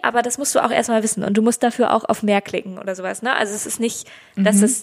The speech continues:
Speaker 1: sofort dir als erstes ins Auge
Speaker 2: Ja.
Speaker 1: springt.
Speaker 2: Ja.
Speaker 1: Und dann ist diese Frau halt perfekt. Also sie ist halt, sie postet auch sexy Bilder und so.
Speaker 2: Ja.
Speaker 1: Und perfekt. Und jetzt kommt aber das Krasse an der Sache,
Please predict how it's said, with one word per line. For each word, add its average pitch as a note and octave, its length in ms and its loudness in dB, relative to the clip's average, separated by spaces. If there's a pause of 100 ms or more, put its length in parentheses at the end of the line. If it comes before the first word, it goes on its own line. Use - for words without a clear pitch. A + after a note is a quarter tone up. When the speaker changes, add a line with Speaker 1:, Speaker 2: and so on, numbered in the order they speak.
Speaker 1:
sofort G#3+ 400 -2
dir G3+ 80 0
als G3 120 -2
erstes - 260 -2
ins G3+ 100 -8
Auge G3+ 100 0
Speaker 2:
Ja. G3+ 120 4
Speaker 1:
springt. - 400 -12 (140)
Speaker 2:
Ja. G3+ 240 2 (1300)
Speaker 1:
Und B3 280 0 (480)
dann C4 200 0
ist C#4 160 0
diese A3+ 160 2
Frau A#3+ 260 0
halt A3 180 2
perfekt. - 580 -2 (460)
Also A3+ 200 2
sie G#3+ 180 2
ist G#3+ 160 -2
halt, G3 180 2 (200)
sie G#3+ 200 -2 (160)
postet B3+ 340 0
auch G3+ 120 2
sexy A3 320 -6
Bilder D4+ 320 0 (320)
und D#4 160 -2
so. E4 180 4
Speaker 2:
Ja. A3 240 2 (460)
Speaker 1:
Und A3+ 120 -2
perfekt. - 480 -4 (520)
Und A#3 200 2
jetzt A3 200 0
kommt A#3+ 180 0
aber G#3 300 0
das G#3 240 -6
Krasse D4 240 0
an G#3+ 60 0
der G3+ 100 0
Sache, A3 360 -2